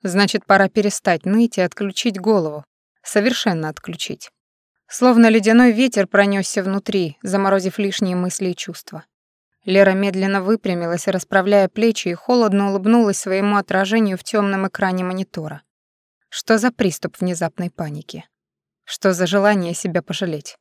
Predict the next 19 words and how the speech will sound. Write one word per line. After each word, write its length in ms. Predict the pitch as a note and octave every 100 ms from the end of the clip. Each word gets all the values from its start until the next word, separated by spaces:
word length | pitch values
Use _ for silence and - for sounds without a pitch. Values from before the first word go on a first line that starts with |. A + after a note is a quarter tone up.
| -
«Соберись, 720 | - G#3 F3+ A3+ A3 F3 -
тряпка», 540 | - G#3+ D#3+ - - - _ _ - _ -
подумала 500 | G3+ F#3 G3+ F#3+ F#3+
она 260 | G3 A3+ A3
и 40 |
потянулась 580 | - - G#3+ G#3+ G#3 -
к 100 | -
сумочке 540 | - G3+ F3 - -
за 80 | F3
губной 340 | F3 F#3 F#3
помадой. 600 | E3 F3 E3+ D3 C#3+ - _ _ _ _ _ _
Подправила 560 | - G#3+ - B3+ B3 A#3+
макияж, 560 | A#3+ A#3 B3 C4+ C4+ A#3+
убеждаясь, 720 | G#3 A3 G#3+ G3 D#3 - -
что 260 | - - G#3
выглядит, 540 | G3 B3+ G3+ E3+ E3+
как 180 | - B3
всегда, 420 | - A#3 G#3 A3
идеально. 580 | G#3 G3+ F#3 D#3+ D#3+ E3